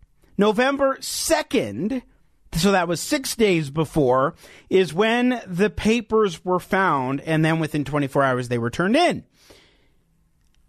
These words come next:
Listener text coming in, "So these documents were found in November?"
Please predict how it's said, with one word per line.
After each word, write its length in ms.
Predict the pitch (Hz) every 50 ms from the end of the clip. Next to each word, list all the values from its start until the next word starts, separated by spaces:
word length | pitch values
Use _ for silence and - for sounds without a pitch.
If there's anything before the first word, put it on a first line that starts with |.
| _ _ -
Listener 380 | 196 240 240 - 247 226 202
text 320 | 175 - 220 208 185 - -
coming 240 | 208 190 185 190 196
in, 160 | 196 196 190
"So 140 | - 208 190
these 260 | 226 269 302 262 196
documents 800 | - 247 220 - 285 - 269 247 190 175 180 208 - - - -
were 120 | 196 202
found 440 | 190 - - 208 202 220 233 240 208
in 180 | 185 214 214 208
November?" 680 | 214 208 190 170 170 180 180 202 226 247 302 349